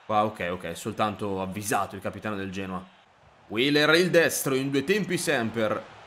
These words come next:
Va bene la voglia di conquistare i tre punti, va bene la voglia di iniziare subito alla grande, però diamoci piano qua con i contrasti. A proposito di contrasti, attenzione perché c'è l'ottimo recupero palla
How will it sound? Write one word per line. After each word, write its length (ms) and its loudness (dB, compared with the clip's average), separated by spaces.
Va 100 -8
bene 220 2
la 120 2
voglia 180 0
di 80 0
conquistare 400 -6
i 20 -6
tre 140 -4
punti, 500 -2
va 100 -8
bene 280 -2
la 80 0
voglia 240 0
di 80 -2
iniziare 720 0
subito 400 -4
alla 140 2
grande, 360 0
però 240 -4
diamoci 340 -8
piano 240 -2
qua 140 -8
con 100 -6
i 40 -8
contrasti. 400 -4
A 20 -8
proposito 320 -4
di 40 -6
contrasti, 320 -6
attenzione 280 -8
perché 160 -8
c'è 100 -10
l'ottimo 240 -6
recupero 300 -6
palla 260 -2